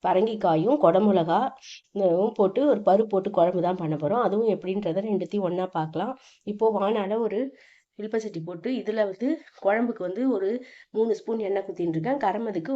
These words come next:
ஒரு மூணு ஸ்பூன் எண்ணெய் குத்தின்னு இருக்கேன். இப்போ ரெண்டுத்தையும் காம்போவா பார்க்கலாம் எப்படி பண்றதுன்னு. எண்ணெயை நல்லா காஞ்சிடுத்து. இப்போ நம்ம கரமது அடுப்புல போட்டு அதுக்கப்புறம் குழம்பு பண்ணலாம்.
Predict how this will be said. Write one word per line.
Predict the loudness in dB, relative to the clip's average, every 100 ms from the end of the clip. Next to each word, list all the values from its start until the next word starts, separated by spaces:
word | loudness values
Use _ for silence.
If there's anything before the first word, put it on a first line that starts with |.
| -2
ஒரு | -2 -4 -8 -20 -20 -2
மூணு | 2 2 0
ஸ்பூன் | -2 0
எண்ணெய் | 0 0 -2
குத்தின்னு | -2 0 -2
இருக்கேன். | -2 0 0 -4 _ -10
இப்போ | -4 -2 0
ரெண்டுத்தையும் | -2 -4 -6 -4
காம்போவா | -2 -2 0 0 2
பார்க்கலாம் | 2 2 2 0
எப்படி | 0 0 0
பண்றதுன்னு. | 0 0 0 2 2 0 -6 -20 -2 2
எண்ணெயை | 4 4 4
நல்லா | 2 0 0
காஞ்சிடுத்து. | 0 2 -4 -4 -2 -2 -2
இப்போ | -2 -2
நம்ம | 0 -2 0
கரமது | 0 4 4
அடுப்புல | 4 0 -4
போட்டு | -2 -2 -2
அதுக்கப்புறம் | -4 -4 0 4
குழம்பு | 4 2 -2
பண்ணலாம். | -2 -2 0 -2